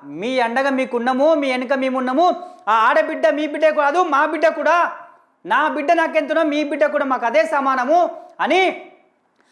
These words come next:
అదే ఆడబిడ్డ పెళ్లి గురించి, సహాయం గురించి వస్తే, అదే ఆడబిడ్డకు బంగారు పుస్తెమ్మట్టలు చేయించి, పట్టు వస్త్రాలు పెళ్లి పిల్లకు, పెళ్లి కూతురు, పెళ్లి కొడుకు చేయించి,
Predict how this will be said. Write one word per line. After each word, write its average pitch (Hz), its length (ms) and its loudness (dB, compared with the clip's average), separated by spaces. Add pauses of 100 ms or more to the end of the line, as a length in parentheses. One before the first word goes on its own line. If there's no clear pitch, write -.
(160)
అదే 254 320 4
ఆడబిడ్డ 302 540 2
పెళ్లి 240 300 -2
గురించి, 226 380 -6
సహాయం 214 480 -2
గురించి 220 240 -4
వస్తే, 311 640 0 (420)
అదే 233 220 2
ఆడబిడ్డకు 277 960 0 (520)
బంగారు 294 520 2
పుస్తెమ్మట్టలు 320 800 0
చేయించి, 262 680 -2 (320)
పట్టు 247 260 0
వస్త్రాలు 269 500 2
పెళ్లి 302 260 0
పిల్లకు, 294 340 -2
పెళ్లి 262 260 -2
కూతురు, 247 300 -2
పెళ్లి 247 340 -4
కొడుకు 247 280 0 (100)
చేయించి, 254 720 0